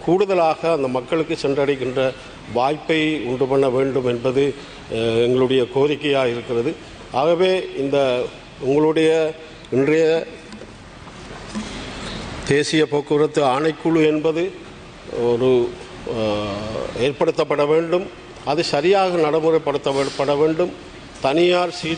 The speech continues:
டி பி முறைமை ஒன்றுபடுத்தப்பட வேண்டும். உள்ளூர் வீதிகள்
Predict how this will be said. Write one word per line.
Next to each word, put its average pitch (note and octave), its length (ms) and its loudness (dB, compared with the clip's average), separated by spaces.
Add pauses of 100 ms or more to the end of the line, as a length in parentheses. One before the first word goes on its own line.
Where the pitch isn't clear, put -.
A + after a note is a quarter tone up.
டி E3+ 120 0 (100)
பி E3 360 0 (340)
முறைமை E3+ 500 4
ஒன்றுபடுத்தப்பட D#3 840 2
வேண்டும். D3+ 340 0 (760)
உள்ளூர் F#3 400 4
வீதிகள் E3+ 580 2